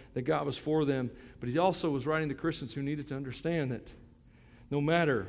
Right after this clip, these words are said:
what happened, no matter what happened, it didn't change God's being for them. He commen-, he demonstrates this commitment all the time, but obviously verse tw-, thirty-one says, "Since he did not spare even his own son,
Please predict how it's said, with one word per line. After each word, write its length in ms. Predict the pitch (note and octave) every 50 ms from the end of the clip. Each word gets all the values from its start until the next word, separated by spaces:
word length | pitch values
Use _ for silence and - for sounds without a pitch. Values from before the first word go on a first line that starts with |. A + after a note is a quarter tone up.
| - -
what 200 | B2+ A#2+ A#2 G#2
happened, 380 | B2 A2 F#2+ - - F#2 D#2+ D2+ -
no 300 | - D3 D#3 D#3 C#3+ C3
matter 760 | B2 A#2 A#2 B2 C3+ D3+ D#3+ D#3+ D3 C3 A2 E3 D#3+ - - - - - - - - - - - - - - - - - -
what 160 | B2+ B2 A2
happened, 320 | A2 G#2+ G2+ - A2 G#2
it 100 | G2+ G2
didn't 280 | G#2 C3 C3+ B2+ A2+ G2
change 840 | - - - C3+ C3 C3 C3+ B2+ A#2+ A2 G#2 F2+ - - - - - - - - - - - - - - - - - - - G2
God's 360 | G#2+ A2+ G#2+ G#2 G2 G2 - - - - - - - -
being 340 | - A#2+ G#2+ G#2+ G2+ G2 F#2
for 360 | - - - G2 F#2 F#2 F2
them. 180 | D#2+ D#2 D#2 - - - - - - - - - - - - - - - - - - - - - - - - - - - -
He 120 | - B2
commen-, 420 | - - B2+ A#2+ C3 C3+ C#3 C3+
he 140 | C3+ C#3+ D3+
demonstrates 680 | C#3+ A#2+ C#3+ D3 D3+ D3 C#3 - - - C#3+ C#3+ C#3+ -
this 200 | - C#3 B2+ -
commitment 580 | - - - C3 C3 C#3+ D3+ C#3+ - C#3+ C#3+
all 160 | C3+ C3+ C3+ C3
the 80 | C3
time, 360 | B2 - C#3+ C3 C3 C3+ C3+
but 120 | B2+ B2+ - - - - - - - - - -
obviously 540 | G#2+ B2 B2+ B2 C3 B2 - - C#3 B2+
verse 400 | B2 A#2 B2 B2 A#2+ A#2+ - - - - - - - -
tw-, 240 | - - A2 - A2+ -
thirty-one 480 | - A#2+ A2+ A#2 A#2 A2+ A2+ A2+ A2 G#2
says, 220 | - A#2+ A2+ G#2
"Since 220 | - A#2 G#2+ -
he 120 | - A#2+ A2
did 160 | A#2+ A#2 A2+
not 240 | A#2 A2+ A2 F#2+ -
spare 280 | - - A2+ G#2 G2+
even 200 | G2+ G#2+ G#2 G#2
his 120 | G#2 G2 G#2+
own 220 | A#2+ A#2+ B2 A#2+
son, 280 | A2+ - A#2 A2+ A2